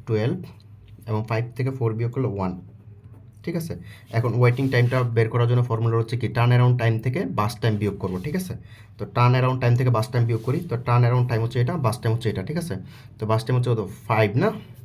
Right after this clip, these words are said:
তো নাইন থেকে ফাইভ বিয়োগ করবো, নাইন থেকে ফাইভ বিয়োগ করলে ফোর, তারপরে থ্রি থেকে থ্রি বিয়োগ করলে জিরো, আচ্ছা, এখান থেকে কিন্তু এগুলা তো পরে কাটছি বোঝানোর জন্য, তাই না?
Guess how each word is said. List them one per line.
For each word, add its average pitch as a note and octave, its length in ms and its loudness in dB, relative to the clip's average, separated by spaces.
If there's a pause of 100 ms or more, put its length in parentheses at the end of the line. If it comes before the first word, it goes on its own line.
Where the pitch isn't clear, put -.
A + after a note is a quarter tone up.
(600)
তো A2 100 -4
নাইন A2 380 0
থেকে C#3+ 260 -4
ফাইভ A2 280 0
বিয়োগ G2+ 180 -4
করবো, F#2+ 200 -6
নাইন A2+ 240 -2
থেকে B2 140 -2
ফাইভ G2+ 180 -4
বিয়োগ A#2 260 0
করলে A#2+ 120 0
ফোর, A2+ 360 -2 (720)
তারপরে A2+ 320 -4
থ্রি A#2+ 420 2
থেকে C#3 320 -2
থ্রি A#2 360 -2
বিয়োগ A2+ 180 -2
করলে A#2 220 2
জিরো, G#2 440 0 (1700)
আচ্ছা, A#2+ 180 -4
এখান C3 300 2
থেকে D#3 180 0
কিন্তু D#3+ 220 0
এগুলা C3+ 280 4
তো C3+ 100 -2
পরে C3 220 0
কাটছি A#2+ 400 0
বোঝানোর A2 420 4
জন্য, G2 180 0
তাই A#2+ 140 4
না? G3+ 220 -2